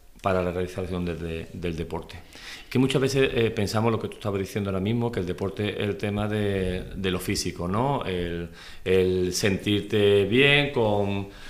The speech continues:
con un peso ideal. Pero es que el deporte no es solamente eso.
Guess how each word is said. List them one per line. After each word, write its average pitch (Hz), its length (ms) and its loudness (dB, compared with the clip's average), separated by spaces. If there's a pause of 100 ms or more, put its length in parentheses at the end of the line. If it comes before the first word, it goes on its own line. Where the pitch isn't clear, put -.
(160)
con 107 180 4
un 110 140 4
peso 113 340 6
ideal. 95 460 4 (260)
Pero 123 160 -6
es - 60 -10
que 127 80 2
el 113 60 6
deporte 110 360 2
no 175 160 4
es 101 60 0
solamente 95 600 0
eso. 87 340 -6